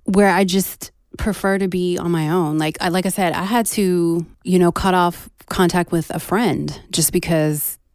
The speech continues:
there became some enmeshment. Oprah says Stedman is never demanding anything from her, like, "Where's my breakfast? Where's my dinner?" She said, "Never any of that," which I believed would have changed had we married. Right. I feel the same way.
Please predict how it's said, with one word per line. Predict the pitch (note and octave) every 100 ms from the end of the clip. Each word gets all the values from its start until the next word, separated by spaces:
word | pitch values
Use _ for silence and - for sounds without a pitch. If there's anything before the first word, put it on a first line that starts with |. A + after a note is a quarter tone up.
| -
there | D#3+ D3+
became | D3+ D#3+ D#3 D#3 D#3
some | - D#3 D3+ D3+ E3 - _ _ -
enmeshment. | E3 F#3 F#3 - - -
Oprah | G3+ A3 C#4
says | - G3 F#3 F3 -
Stedman | - - G#3 A3 A#3+
is | G#3+ F3+
never | G3 G3+
demanding | F3+ E3+ F3 F#3+ F#3 F3+
anything | F3 F3 E3+ D#3+ D#3+ D#3 - -
from | - - F3 E3
her, | D#3 C3+ D3
like, | F3 D#3+ D#3
"Where's | E3 D#3+ D#3+
my | F3
breakfast? | F3+ E3+ - D#3+ D3+ D#3
Where's | F3 D#3+ E3
my | F#3
dinner?" | E3+ D#3 D3 D3 D#3 D#3+
She | - A#3
said, | A3 G#3
"Never | F#3+ G#3 B3
any | A#3 G3 F3
of | D#3
that," | E3+ D#3 E3+
which | F3+
I | - F#3
believed | F#3 F#3 F3
would | E3+
have | F3
changed | D#3 - A3 F#3 D#3+ -
had | - E3
we | D#3+
married. | D3+ G#3 D#3+ - - - F3
Right. | E3+ F3+ C3+ -
I | G#3
feel | A3+ C#4+
the | A#3+
same | C4 A#3+
way. | A3+ C#4+